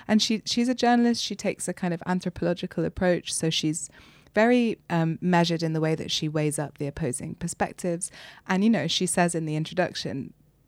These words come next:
"This is quite difficult reading sometimes because you might hope that it,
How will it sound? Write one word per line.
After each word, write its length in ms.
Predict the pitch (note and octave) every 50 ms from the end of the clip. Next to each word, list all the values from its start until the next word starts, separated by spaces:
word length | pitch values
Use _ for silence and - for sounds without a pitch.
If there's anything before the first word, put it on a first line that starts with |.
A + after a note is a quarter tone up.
| _ _
"This 220 | E3 E3 D3 -
is 160 | E3 D3+ -
quite 240 | - - - - -
difficult 300 | - E3 - - - -
reading 320 | D#3+ G3+ G#3+ G#3 F3+ E3 E3
sometimes 520 | - D3+ D3 D#3+ - D3+ C#3+ D3 D#3+ F3+ -
because 480 | - D#3+ - - E3 D#3 D#3 - - - - - - - _ _
you 140 | - F3+ E3+
might 180 | E3+ E3 - -
hope 400 | E3 F3 F#3+ F#3+ F#3+ - - - -
that 240 | - - E2+ - - _ _ _ _ _ _ _ _
it, 100 | - -